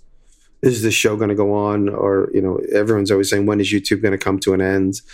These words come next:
Uh, you know, all the contingency plans we've all made to, in case YouTube does come to an end.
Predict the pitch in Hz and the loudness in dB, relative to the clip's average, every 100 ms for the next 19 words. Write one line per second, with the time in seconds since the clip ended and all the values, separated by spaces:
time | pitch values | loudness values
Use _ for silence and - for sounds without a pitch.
0 | - - - _ - 65 58 65 58 101 | -20 -20 -20 _ -6 -4 -4 -4 -2 0
1 | 98 90 110 110 101 - 104 120 113 113 | 0 0 0 0 0 -2 0 0 0 -2
2 | - 110 110 107 110 104 101 98 98 98 | -2 -2 0 0 0 2 2 2 2 0
3 | 98 98 92 - - - - - - 104 | 0 0 0 -4 -14 -20 -20 -14 0 0
4 | 98 101 98 98 95 123 - 139 143 147 | 2 -2 -2 -2 0 0 0 -2 0 0
5 | 139 139 151 156 | 0 0 0 -2